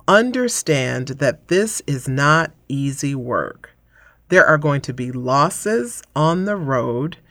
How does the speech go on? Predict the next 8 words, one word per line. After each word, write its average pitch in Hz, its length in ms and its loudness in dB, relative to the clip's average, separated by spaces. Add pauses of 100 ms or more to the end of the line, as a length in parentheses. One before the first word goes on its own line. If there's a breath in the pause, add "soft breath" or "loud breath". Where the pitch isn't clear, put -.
(280 soft breath)
and 247 120 -2
there 254 160 6
are 220 120 6
going 170 280 2
to 160 120 -10
be 147 300 2 (100)
great 139 440 -2
gains. - 680 -6